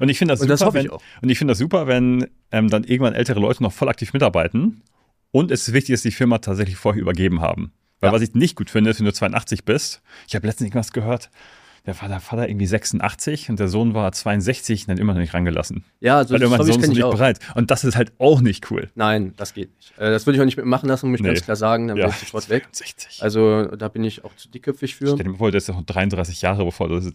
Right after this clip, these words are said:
Speaker 1: übernehmen darfst.
Speaker 2: Ja, Katastrophe. Nein, das geht nicht. Ähm, aber jetzt mal auf die Ursprungsfrage zurückzukommen. Äh, mein Vater und ich haben uns das ein bisschen aufgeteilt.
Speaker 1: Hm.
Speaker 2: Mm, er ist hundert Prozent Eigentümer und, äh, auch offiziell Geschäftsführer der Titania Fabrik
Speaker 1: Mhm.
Speaker 2: G M B H, also unserem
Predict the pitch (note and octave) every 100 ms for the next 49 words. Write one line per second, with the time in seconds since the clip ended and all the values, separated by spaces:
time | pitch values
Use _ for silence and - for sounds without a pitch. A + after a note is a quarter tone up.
0 | F2+ F#2 F2+ F#2 F2 F2 - - - -
1 | - - - F#2+ - F#2+ F#2+ F2+ - _
2 | _ _ _ _ _ _ G#2 G#2+ G#2+ A2
3 | A2+ A2+ A2+ G#2+ A2+ - A#2+ A2+ C#3+ C3+
4 | - D3+ - C#3+ C#3 - C#3 C3 - C3+
5 | C#3 _ _ _ - A#2 A#2 A#2 A#2 C3
6 | C3+ B2 A2+ B2+ A#2+ B2 A#2+ A#2+ - -
7 | D#3 D3+ D#3 F#3 G#3+ - B2+ B2 B2 B2+
8 | _ B2 C#3+ C3 B2+ - C3+ - - A#2+
9 | B2+ C#3+ - C#3+ C3+ C3+ A#2 A#2+ A#2 -
10 | A2+ G#2+ - - - - A2+ - B2+ -
11 | A#2+ A2+ A2 G#2 G#2+ C3 C3+ C3 B2+ C#3
12 | C3+ C3 C3+ B2+ C#3 C#3 A2 - G#2 F#2+
13 | F#2+